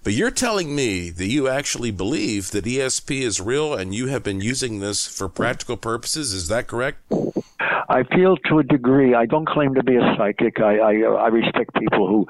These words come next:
Speaker 2: who <laughs> feel that they're psychics, what have you. But I feel that I have a natural gift. I don't understand everything I do, but that does not make it mysterious or occult or what have you.
Speaker 1: So, okay, so what, where is the line here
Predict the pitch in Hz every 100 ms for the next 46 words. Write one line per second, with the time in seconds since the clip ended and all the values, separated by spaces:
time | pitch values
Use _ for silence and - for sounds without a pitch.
0 | - - - 113 110 - - 127 - -
1 | 180 165 123 113 101 95 101 107 95 107
2 | 101 101 101 104 - - - - - 127
3 | 120 120 202 190 185 _ - - - 127
4 | 117 120 123 120 120 127 123 - 123 113
5 | 110 110 - - - - - 113 113 147
6 | 147 156 143 131 - 127 160 139 123 117
7 | 107 107 - 113 107 104 95 107 98 101
8 | 101 120 117 139 131 135 131 123 123 123
9 | - 123 - - 120 107 107 107 - 123
10 | 113 104 - 95 107 107 107 110 101 107
11 | 101 98 98 87 - - - - 208 185
12 | 180 196 202 165 143 196 135 208 262 208
13 | - 165 160 180 165 113 98 65